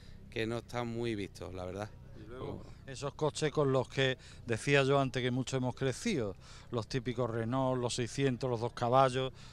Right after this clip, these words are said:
Speaker 2: que han formado parte de nuestra
Speaker 1: De
Speaker 2: vida.
Speaker 1: nuestra vida, claro, que seguramente no haya tenido tu padre o,
Speaker 2: Sí, señor.
Speaker 1: o parte de tu familia.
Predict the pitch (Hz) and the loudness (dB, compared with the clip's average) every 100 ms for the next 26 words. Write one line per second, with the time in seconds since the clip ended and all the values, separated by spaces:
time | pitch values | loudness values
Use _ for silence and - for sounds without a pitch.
0 | - - 151 165 156 156 - 160 156 156 | -8 -2 0 4 8 8 12 10 10 10
1 | 156 151 151 147 120 151 160 139 98 135 | 10 10 10 6 8 8 8 2 0 2
2 | 101 90 107 135 101 98 101 92 95 85 | 2 0 -4 -4 -4 -2 -2 -6 -8 -10
3 | - - 107 107 110 113 107 110 110 113 | -12 -6 -2 0 0 0 -2 -4 -4 -4
4 | 113 107 107 110 110 107 104 101 113 170 | -4 -2 -2 -2 -2 -4 -4 -4 0 0
5 | 143 131 120 113 110 110 117 - - - | 0 -2 -2 -2 -2 -4 -6 -12 -16 -18
6 | - - 95 95 92 92 95 95 - 104 | -16 -10 -8 -6 -6 -8 -10 -10 -8 -6
7 | 107 101 98 107 113 131 | -6 -8 -6 -4 -4 -4